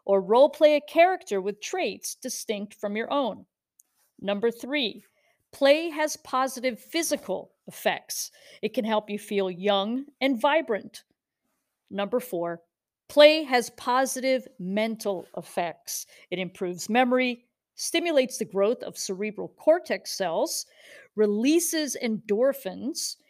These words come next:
improves brain functionality, and can even prevent mental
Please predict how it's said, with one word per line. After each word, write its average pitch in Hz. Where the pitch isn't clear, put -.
improves 254
brain 233
functionality, 190
and 285
can 202
even 254
prevent 196
mental 190